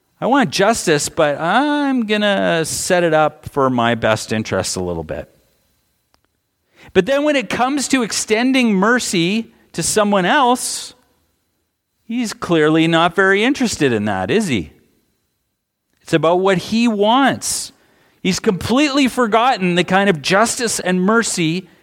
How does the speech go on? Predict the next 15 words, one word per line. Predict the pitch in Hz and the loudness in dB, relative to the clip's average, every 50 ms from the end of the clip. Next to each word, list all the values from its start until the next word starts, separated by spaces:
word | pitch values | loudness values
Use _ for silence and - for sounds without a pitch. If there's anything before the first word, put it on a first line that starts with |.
| _ _ _ | _ _ _
he | - - 208 202 | -6 -2 0 0
deserved | 160 151 160 160 127 - 135 196 262 302 294 240 208 226 262 254 240 254 240 - - - _ _ _ _ _ _ _ - | 2 2 0 0 0 -2 0 2 2 4 4 4 2 2 0 2 0 0 0 0 -6 -20 _ _ _ _ _ _ _ -4
versus | 156 180 190 180 - 190 160 139 | 0 0 0 0 0 -2 -2 0
what | 143 151 160 143 123 | 2 2 2 2 0
he | 120 - 202 226 277 330 | -2 -4 0 2 2 2
received, | 302 285 233 180 - - 139 117 101 101 127 190 233 226 - - - _ _ _ _ _ _ _ _ _ _ _ _ _ _ _ _ _ _ _ _ _ _ _ _ _ _ _ _ _ _ _ _ _ _ _ _ _ _ _ _ _ _ _ _ _ _ _ _ - | 4 2 2 0 0 -2 -4 -2 -2 -2 -2 -2 -4 -6 -10 -12 -14 _ _ _ _ _ _ _ _ _ _ _ _ _ _ _ _ _ _ _ _ _ _ _ _ _ _ _ _ _ _ _ _ _ _ _ _ _ _ _ _ _ _ _ _ _ _ _ _ -2
and | - 180 220 | 0 2 2
instead | 233 220 - - - 240 240 262 247 - | 2 2 0 -2 -2 0 0 0 0 0
seeks | - - 254 214 196 - - | 0 0 0 0 0 -4 -8
retribution | 147 139 156 202 214 220 - - 240 262 247 196 190 170 180 180 - - 220 208 196 | -6 0 0 2 2 2 0 -2 -2 -2 -2 0 0 0 0 0 0 0 0 0 2
and | 196 196 190 185 | 2 2 2 0
revenge | 180 165 151 160 202 226 247 254 220 185 185 | 0 -2 0 0 0 2 2 2 2 2 0
against | 196 175 196 208 196 - - | 0 0 0 0 0 -2 0
someone | - 233 214 214 214 220 | 0 0 0 0 -2 -2
else. | 233 254 311 302 208 - - - - - - - - - | -4 -2 -2 -2 -2 -2 -4 -10 -10 -10 -12 -14 -20 -20